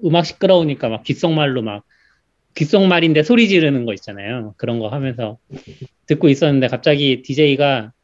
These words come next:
음악이 이제 쫙 죽으-, 줄어들고 디제이가 지금부터 여러분이 굉장히 잘 아는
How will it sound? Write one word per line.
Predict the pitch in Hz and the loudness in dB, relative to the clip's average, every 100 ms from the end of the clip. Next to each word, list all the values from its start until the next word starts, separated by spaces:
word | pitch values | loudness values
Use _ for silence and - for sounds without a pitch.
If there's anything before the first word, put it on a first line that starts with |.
| _ _ _ _ _ _ _ _ - | _ _ _ _ _ _ _ _ -8
음악이 | 156 170 170 160 151 | -2 0 2 0 -2
이제 | 135 123 117 | -4 -6 -6
쫙 | 156 - - | -8 -10 -8
죽으-, | 143 165 156 | -2 -2 -2
줄어들고 | - 156 165 135 120 156 233 - _ _ _ _ _ - | 0 2 4 2 2 0 -2 -10 _ _ _ _ _ -8
디제이가 | 135 143 135 127 131 160 - | -2 0 0 -2 -4 -12 -6
지금부터 | 151 165 170 139 | -2 0 2 4
여러분이 | 135 156 151 151 147 143 139 131 120 | 4 4 2 0 0 -2 -4 -6 -4
굉장히 | 135 156 156 | -2 0 0
잘 | 147 127 | -4 -4
아는 | 120 117 123 123 123 120 110 | -4 -4 -6 -6 -6 -6 -8